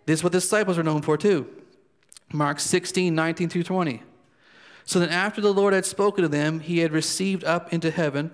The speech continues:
and he sat down at the right hand of God. And they went out and preached everywhere,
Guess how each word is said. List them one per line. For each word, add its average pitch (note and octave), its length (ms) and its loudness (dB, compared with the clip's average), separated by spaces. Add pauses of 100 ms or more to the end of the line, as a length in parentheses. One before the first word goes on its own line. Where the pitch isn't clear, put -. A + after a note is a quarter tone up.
(300)
and D3+ 60 -2
he D3+ 80 0
sat G3 420 -2
down F3 200 0
at E3+ 60 -6
the E3 80 0
right D#3+ 200 0
hand D#3 240 0
of C#3+ 140 -4
God. D3 360 0 (600)
And D3+ 120 0
they D#3+ 140 4
went F#3 340 0
out F3+ 280 -2
and D3+ 140 -6
preached - 440 -4
everywhere, F3 760 0